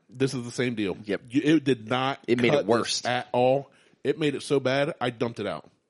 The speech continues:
Speaker 2: Mm.
Speaker 1: I didn't have much left 'cause I only poured a little in the cup, and I put a little Coke in with it, and I said, "Screw it."
Speaker 2: You
Speaker 1: I
Speaker 2: might
Speaker 1: dumped
Speaker 2: as
Speaker 1: it.
Speaker 2: well fill that,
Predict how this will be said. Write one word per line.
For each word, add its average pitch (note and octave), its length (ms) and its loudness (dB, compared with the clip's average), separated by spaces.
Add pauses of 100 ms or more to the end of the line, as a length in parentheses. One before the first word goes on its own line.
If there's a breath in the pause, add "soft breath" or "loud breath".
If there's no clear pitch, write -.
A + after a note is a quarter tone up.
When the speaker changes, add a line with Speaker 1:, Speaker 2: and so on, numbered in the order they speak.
(280)
Speaker 2:
Mm. G#2 160 0
Speaker 1:
I C3+ 100 2
didn't D3+ 160 0
have D#3 100 0
much D#3+ 260 0
left E3+ 240 2
'cause C3 120 -4
I - 20 2
only C#3+ 140 2
poured D3 240 2
a - 20 -4
little C3 180 2
in C3 80 0
the A#2+ 60 -8
cup, C#3+ 240 0
and A#2 100 -6
I B2 60 -4
put C3+ 220 0
a - 20 -2
little B2+ 180 2
Coke C#3 240 0
in C#3+ 80 -6
with D3 140 0
it, D#3+ 160 -6 (260 soft breath)
and A#2 80 -6
I B2+ 80 0
said, B2 300 -8
"Screw G2+ 220 -6
it." E2+ 140 -8
Speaker 2:
You C#3 100 2
Speaker 1:
I E3 40 6
Speaker 2:
might F3 120 6
Speaker 1:
dumped B2+ 100 2
Speaker 2:
as A#2+ 80 2
Speaker 1:
it. A2 60 -4
Speaker 2:
well A2+ 140 6
fill A2+ 260 2
that, G2 300 2